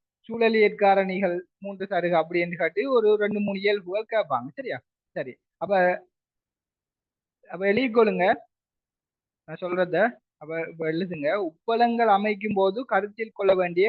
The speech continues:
காரணிகள். முதலாவது என்ன? கடலுக்கு அண்டியதா இருக்கணும். என்ன? கடல் பக்கத்துல இருக்கக்கூடியதா இருக்கணும். சரியா? முதல்ல கடலுக்கு அருகாமையில் நீரில், நீரை தேக்கி வைக்கக்கூடிய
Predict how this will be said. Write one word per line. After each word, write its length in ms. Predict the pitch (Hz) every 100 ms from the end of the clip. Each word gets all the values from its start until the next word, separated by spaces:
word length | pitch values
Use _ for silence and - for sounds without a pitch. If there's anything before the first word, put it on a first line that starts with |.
| -
காரணிகள். 520 | 190 170 131 123 113 _ _ _ _ _ _ _ _ _ _ _ _ _ _ _ _ -
முதலாவது 380 | 156 190 190 196
என்ன? 180 | 208 220 277 - _ _ _ _
கடலுக்கு 560 | 175 175 214 226 202 233
அண்டியதா 540 | 233 208 220 226 214 214
இருக்கணும். 400 | 214 180 185 208
என்ன? 140 | 226 156 - _ _ _ -
கடல் 260 | 175 202 233
பக்கத்துல 440 | 208 196 208 214 208
இருக்கக்கூடியதா 640 | 202 196 185 180 175 196
இருக்கணும். 400 | 202 139 131 147
சரியா? 240 | 269 226 170
முதல்ல 300 | 180 196 208
கடலுக்கு 500 | 202 180 214 208 196
அருகாமையில் 600 | 208 202 196 185 185 233 226
நீரில், 520 | 202 220 226 240 262 320 _
நீரை 400 | 175 202 226 233 294 415 _ _ _ _ _ -
தேக்கி 320 | 220 214 226
வைக்கக்கூடிய 640 | 214 196 208 190 175 180